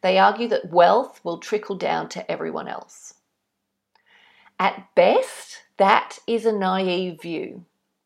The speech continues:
At worst, it's a cynical manipulation to shore up wealth and power for the few over the many,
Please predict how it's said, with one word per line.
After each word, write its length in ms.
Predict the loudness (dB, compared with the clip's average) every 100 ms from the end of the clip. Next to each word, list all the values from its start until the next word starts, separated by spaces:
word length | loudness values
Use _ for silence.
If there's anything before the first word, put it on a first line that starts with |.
| _ _ _ -2
At 240 | -2 0
worst, 540 | 2 2 2 -4 -10 -8
it's 240 | -8 -8
a 40 | -16
cynical 680 | -14 -8 -6 -6 -4 -4
manipulation 960 | -4 -6 -6 -6 -4 -4 -6 -10 -12 -14 _ -20 _ -12
to 100 | -8
shore 340 | -4 -2 0
up 220 | 0 0
wealth 300 | 0 0 -2
and 120 | -10
power 320 | -6 -2 -2 -4
for 160 | -8
the 100 | -12
few 540 | -12 -8 -6 -4 -8 -8 -4
over 220 | -2 -2
the 100 | -6
many, 480 | -6 -8 -8 -10